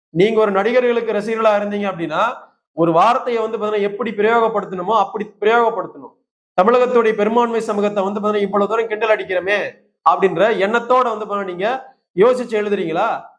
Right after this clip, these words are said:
கிண்டல் அடிக்க வேண்டியது, நக்கலா எழுத வேண்டியது, அக்னி சட்டின்னு சொல்ல வேண்டியது, மாங்கா பாய்ஸ்ன்னு சொல்ல வேண்டியது, மரவெட்டிங்கன்னு சொல்ல வேண்டியது,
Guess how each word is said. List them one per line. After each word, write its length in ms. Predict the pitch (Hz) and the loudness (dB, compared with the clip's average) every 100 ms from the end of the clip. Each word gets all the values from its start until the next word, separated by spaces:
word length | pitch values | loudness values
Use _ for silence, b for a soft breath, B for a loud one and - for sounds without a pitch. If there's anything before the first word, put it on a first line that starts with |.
| _ _ 202 | _ _ 0
கிண்டல் 240 | 220 240 | 2 2
அடிக்க 180 | 240 220 | 2 0
வேண்டியது, 340 | 214 208 214 233 | 0 2 0 0
நக்கலா 340 | 208 214 226 | 0 0 0
எழுத 200 | 220 214 214 | 0 0 0
வேண்டியது, 340 | 208 190 190 | 0 0 0
அக்னி 260 | 208 214 233 | 0 0 -6
சட்டின்னு 360 | 214 208 190 | -4 -4 -2
சொல்ல 140 | 196 196 | 0 2
வேண்டியது, 340 | 190 180 208 254 247 _ _ _ | 0 0 2 2 0 _ _ _
மாங்கா 240 | 175 220 233 | 2 4 2
பாய்ஸ்ன்னு 400 | 214 208 208 196 | 2 0 -2 0
சொல்ல 140 | 196 | 0
வேண்டியது, 280 | 196 190 190 | 0 0 0
மரவெட்டிங்கன்னு 640 | 226 196 233 226 214 196 196 | 2 2 2 0 -2 -4 -4
சொல்ல 140 | 185 | -4
வேண்டியது, 360 | 185 175 175 | -2 -2 2